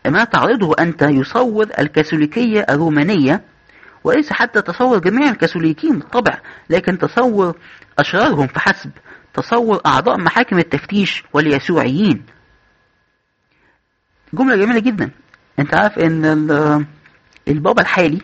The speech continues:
للفاتيكان يسوعي. ي-،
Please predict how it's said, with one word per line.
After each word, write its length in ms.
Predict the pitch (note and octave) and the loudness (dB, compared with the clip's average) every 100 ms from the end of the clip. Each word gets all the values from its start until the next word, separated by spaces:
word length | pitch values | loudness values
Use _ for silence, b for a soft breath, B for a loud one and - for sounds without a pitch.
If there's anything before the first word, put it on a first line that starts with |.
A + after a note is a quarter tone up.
| - | -6
للفاتيكان 540 | C3 C3+ C#3 - G3 A3+ | -2 -2 -2 0 0 0
يسوعي. 460 | F3+ D3 C#4 F3 A2 - _ _ - b b b b b _ | -2 0 0 0 -2 -10 _ _ -20 b b b b b _
ي-، 720 | B3 C#3 C3 C4+ B3+ C#3 - | -2 0 2 2 0 -2 -6